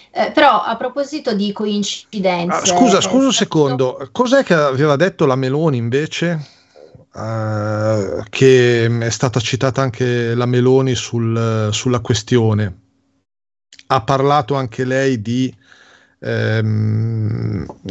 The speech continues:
Speaker 2: eh, dunque, che non, non cambierà il regime, ok, non è, non è questione che la riguardi comunque,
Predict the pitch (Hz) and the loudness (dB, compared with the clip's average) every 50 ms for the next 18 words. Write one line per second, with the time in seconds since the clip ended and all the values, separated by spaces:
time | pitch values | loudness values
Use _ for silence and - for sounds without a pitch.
0 | 117 117 117 113 120 131 139 143 143 139 139 170 156 139 - - 135 131 123 - | -2 0 2 4 6 8 8 10 10 10 10 8 8 6 6 4 4 2 2 0
1 | 131 131 135 135 123 113 - - 160 156 160 170 170 165 156 147 120 - - 165 | -2 -2 -2 -2 -4 -4 0 2 4 4 6 6 6 4 4 2 -2 -2 0 2
2 | 165 170 175 170 165 - 160 156 151 151 151 147 151 147 143 127 131 131 120 113 | 2 4 2 2 2 0 0 0 2 0 2 2 2 2 2 2 0 -2 -2 0
3 | 170 208 214 196 147 113 - - 139 123 117 110 113 110 107 123 127 127 131 135 | 0 0 0 0 -2 -2 -2 -4 -2 -2 -2 -2 -4 -8 -10 -8 -6 -4 -4 -2
4 | 135 135 135 135 131 - 120 120 120 123 127 127 123 120 113 - 120 107 - - | -2 -2 -2 -2 -4 -6 -10 -10 -6 -4 -4 -4 -4 -4 -4 -4 -6 -6 -4 -2
5 | 123 123 120 113 117 - 123 117 117 117 117 107 123 123 120 113 113 110 101 101 | -2 -2 -2 -2 -2 -2 0 0 2 0 2 2 4 4 4 4 2 0 -2 -4
6 | 110 107 - 120 113 113 113 110 110 107 107 - 117 110 | -6 -6 -4 -2 -2 0 0 0 0 -2 -2 -2 -2 -4